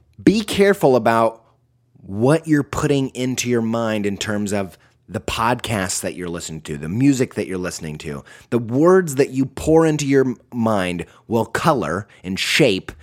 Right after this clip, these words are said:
the way that you see the world. I've talked about this before. There's an episode of Radiolab where it's called Color. And they talk about how when a culture doesn't have a word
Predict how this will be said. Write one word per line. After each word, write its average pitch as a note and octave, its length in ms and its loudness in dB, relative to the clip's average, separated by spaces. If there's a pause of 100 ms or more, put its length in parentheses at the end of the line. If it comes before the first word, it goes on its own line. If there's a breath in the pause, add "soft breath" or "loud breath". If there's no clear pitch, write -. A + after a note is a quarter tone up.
(140 soft breath)
the G#2+ 100 0
way A2+ 200 2
that G2+ 180 -2
you G#2 120 0
see B2+ 420 0
the G#2+ 120 0
world. F#2+ 480 -2 (1120)
I've - 140 -4
talked B2+ 260 2
about G#2+ 220 4
this G#2 100 -4
before. F#2 520 -2 (180 loud breath)
There's F#2+ 180 -4
an G#2+ 100 -2
episode B2 440 2
of G#2+ 100 0
Radiolab F2 640 0 (480 soft breath)
where G#2+ 500 0
it's G#2+ 140 -8
called A2 240 0
Color. D#2+ 440 0 (920 soft breath)
And A2+ 120 0
they A#2 100 4
talk D#3+ 340 0
about G#2+ 300 2
how G#2 440 0 (680 soft breath)
when C3 200 2
a B2+ 60 2
culture F3 520 4
doesn't C3 300 2
have A2 540 -2
a G2 80 -2
word F2 640 -2